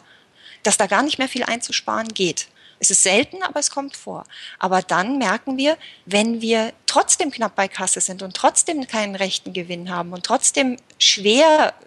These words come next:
unser Lebensunterhalt verdienen, dann kann es sein, dass wir ein Problem mit unseren Preisen haben. Das heißt, wir müssen auch drauf schauen, sind wir mit den richtigen Kunden unterwegs? Haben wir ein richtiges Selbstwertgefühl?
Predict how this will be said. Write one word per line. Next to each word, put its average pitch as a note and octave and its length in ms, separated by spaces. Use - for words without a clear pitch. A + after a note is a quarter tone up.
unser G#3+ 320
Lebensunterhalt G3+ 800
verdienen, F#3+ 600
dann G#3 100
kann A#3+ 180
es - 80
sein, F#3+ 200
dass A3 160
wir A#3+ 80
ein A3 40
Problem F#3+ 340
mit G3+ 140
unseren A3 240
Preisen B3+ 520
haben. D#3+ 320
Das F#3+ 120
heißt, G#3 200
wir A3 60
müssen B3 220
auch A#3 120
drauf G3+ 240
schauen, A3 320
sind C#4+ 220
wir C#4+ 100
mit B3+ 160
den A3 100
richtigen A3 380
Kunden - 360
unterwegs? F3+ 580
Haben G#3+ 140
wir B3+ 60
ein A3 80
richtiges G#3+ 380
Selbstwertgefühl? A3 920